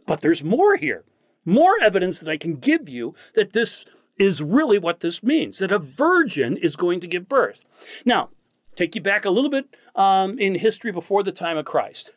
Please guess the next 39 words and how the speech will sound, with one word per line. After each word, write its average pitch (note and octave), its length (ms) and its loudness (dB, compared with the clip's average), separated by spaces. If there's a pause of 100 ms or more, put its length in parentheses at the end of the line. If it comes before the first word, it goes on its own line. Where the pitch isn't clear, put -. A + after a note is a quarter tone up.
You F3+ 80 -6
get C#4+ 100 0
around A#3+ 240 2
the G3+ 100 0
second C#4 520 -6
century G#3+ 460 -6
B D#3+ 260 -8
C, C3+ 400 -4 (500)
about F#3+ 240 2
seventy B3+ 640 2
or E3+ 140 4
seventy-two G#3 560 -6
Jewish E3+ 340 0
scholars C#3+ 560 -2
are D#3+ 100 -2
translating G3+ 880 2
the D3+ 100 -4
Tanakh, C3+ 420 -2
the D3+ 160 -2
Old G3 220 4
Testament, C3 640 -6 (480)
into C4 580 2
Greek. D3+ 720 -4 (280)
It's F3 160 -2
called C4 340 2
the C4 80 -2
Septuagint. E3 720 -2
You D3+ 120 -2
can - 180 -6
buy E3+ 380 0
copies E3 480 -4
of F#3 100 0
it. F3 60 -2
I C3+ 60 2
have C3 80 -6
a B2+ 40 -10
copy C#3+ 380 -10
right C#3+ 240 -10
here, D3 380 -6